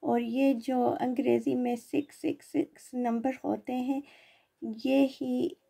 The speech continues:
काफिर लिखा होता है। अच्छा, और जो बिल गेट्स है, वो ये निशानी हम सब के, अम, अंदर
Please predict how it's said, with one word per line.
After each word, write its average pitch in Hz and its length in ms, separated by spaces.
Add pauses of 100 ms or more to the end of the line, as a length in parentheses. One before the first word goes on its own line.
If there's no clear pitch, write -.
(120)
काफिर 240 720 (200)
लिखा 220 380
होता 202 540
है। 208 360 (440)
अच्छा, 269 420 (320)
और 233 320 (100)
जो 220 260
बिल 262 320
गेट्स 240 600
है, 285 240 (440)
वो 269 680
ये 262 540
निशानी 247 760
हम 240 140
सब 233 360 (600)
के, 240 520
अम, 220 580 (560)
अंदर 240 480